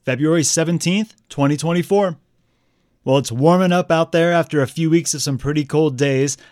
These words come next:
At least that's how it felt to this warm weather loving Southern Californian. But if those early morning sunbeams have you itching to get out onto B L M land for off-road recreation,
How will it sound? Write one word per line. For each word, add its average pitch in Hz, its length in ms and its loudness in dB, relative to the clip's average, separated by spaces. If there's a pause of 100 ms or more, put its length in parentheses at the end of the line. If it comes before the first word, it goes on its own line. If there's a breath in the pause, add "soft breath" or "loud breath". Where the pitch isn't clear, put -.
At 127 100 -6
least 135 200 -2
that's 135 220 -2
how 135 120 0
it 120 100 -4
felt 139 240 -2
to 123 80 -8
this 135 220 -4
warm 139 300 0
weather 135 240 0
loving 135 320 -2
Southern 131 320 -2
Californian. 131 720 -2 (300 loud breath)
But 156 100 0
if 165 80 0
those 175 220 0
early 190 340 4
morning 185 300 2
sunbeams 180 500 0
have 160 220 0
you 180 160 -2
itching 170 300 0
to 156 60 -2
get 160 160 -2
out 165 160 4
onto 147 220 0
B 147 180 -2
L 160 160 0
M 175 140 0
land 147 300 0
for 147 120 -8
off-road 139 500 0
recreation, 147 720 -2